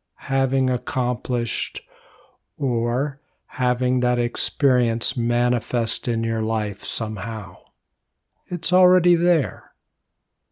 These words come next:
What would that feel like? How does that feel? Soak it up. Look at life and feel how good it feels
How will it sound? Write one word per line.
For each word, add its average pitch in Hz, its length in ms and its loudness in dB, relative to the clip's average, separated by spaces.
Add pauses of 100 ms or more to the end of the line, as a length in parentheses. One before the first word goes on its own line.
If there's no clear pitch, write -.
(1200)
What - 240 -16
would 220 160 -2
that 190 300 -2
feel 170 240 2
like? - 580 -8 (180)
How - 280 -4
does 196 240 0
that 101 240 -10
feel? - 500 -14 (1500)
Soak - 560 -4
it 170 80 2
up. 113 460 -4 (1900)
Look 202 380 0
at 170 180 2
life 131 640 -2 (1160)
and 135 260 -2
feel 196 280 4
how 156 260 0
good 156 380 4
it 139 260 -2
feels 143 680 2